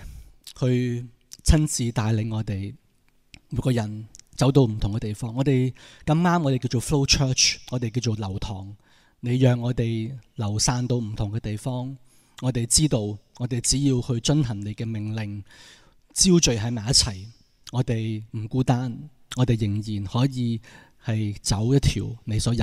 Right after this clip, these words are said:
領嘅道路。無論係廿年之後、四十年之後，我哋仍然嘅繼續去跟隨你，鼓勵我哋，堅立我哋，激勵我哋，讓我哋嘅生命縱然今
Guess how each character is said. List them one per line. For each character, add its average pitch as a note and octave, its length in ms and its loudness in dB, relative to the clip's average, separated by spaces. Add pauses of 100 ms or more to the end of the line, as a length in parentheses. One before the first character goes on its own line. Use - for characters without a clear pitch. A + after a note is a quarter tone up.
(140)
領 G#2+ 180 0
嘅 A2 120 0
道 G2+ 160 -2
路。 G2+ 280 -4 (840)
無 B2 160 4
論 B2 220 6
係 A#2+ 540 2
廿 A2+ 300 0
年 G#2 180 -8
之 C3 200 2
後、 G#2 320 -2
四 - 200 0
十 A2 100 0
年 G2 120 -4
之 C3+ 160 2
後， G#2+ 300 -4 (380)
我 A#2+ 100 2
哋 A#2+ 140 4
仍 G2+ 120 0
然 G2+ 80 -2
嘅 G#2 480 -4 (220)
繼 A#2 100 2
續 A2 120 0
去 A2 60 2
跟 B2+ 160 2
隨 G#2 140 2
你， G2 300 -8 (640)
鼓 - 160 10
勵 C#3+ 180 10
我 A#2+ 120 -2
哋， G#2+ 260 -6 (800)
堅 D3 200 0
立 G#2+ 200 -4
我 G#2+ 80 -4
哋， G#2 220 -10 (800)
激 E3 80 -2
勵 A#2 220 2
我 G2+ 100 0
哋， G#2 240 -6 (400)
讓 B2 180 6
我 B2+ 100 4
哋 A#2 220 0
嘅 B2 100 0
生 D3+ 200 4
命 A#2 480 -4 (600)
縱 C3+ 100 2
然 B2+ 80 2
今 A2 160 -2